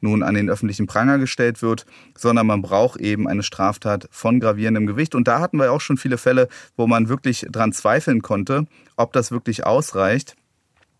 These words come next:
Ähm, gehen wir doch mal durch. Das erste Problem ist auch vor allen Dingen der Mindestbestand an Beweistatsachen. Was ist das denn eigentlich? Da ist es so, ähm,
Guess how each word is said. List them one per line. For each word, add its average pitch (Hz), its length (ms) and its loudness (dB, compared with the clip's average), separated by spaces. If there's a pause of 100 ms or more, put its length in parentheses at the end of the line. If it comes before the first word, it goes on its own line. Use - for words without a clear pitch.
(120)
Ähm, 110 340 2 (460)
gehen 151 140 2
wir 170 40 2
doch 165 140 2
mal 135 200 4
durch. 131 380 0
Das 131 140 -2
erste 139 340 0
Problem 123 560 2
ist - 360 -4
auch 117 200 2
vor - 220 -4
allen 107 180 2
Dingen 110 220 2
der 104 120 2
Mindestbestand 113 920 0
an 110 160 -2
Beweistatsachen. 95 720 -2
Was 98 160 -4
ist - 220 -6
das 113 160 0
denn 95 160 -2
eigentlich? 87 360 -2
Da - 100 2
ist 135 200 -4
es 135 160 -2
so, 131 240 0 (560)
ähm, 120 460 2